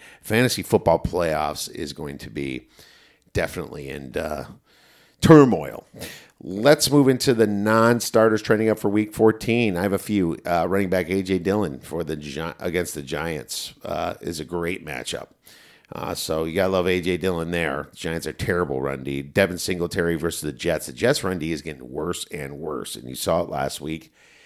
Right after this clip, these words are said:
It's not looking good. I like Devin Singletary. Uh, uh, running back Ty Chandler versus the Raiders looks nice to me, too.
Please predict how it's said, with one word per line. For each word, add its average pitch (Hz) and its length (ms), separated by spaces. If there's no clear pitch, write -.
It's - 200
not 85 200
looking 82 220
good. 71 180
I 69 60
like 76 160
Devin 69 220
Singletary. 73 540
Uh, 90 160
uh, 104 120
running 117 260
back 113 380
Ty 104 520
Chandler 95 680
versus 87 300
the 82 100
Raiders 76 500
looks 69 260
nice 71 300
to - 100
me, 69 160
too. 82 400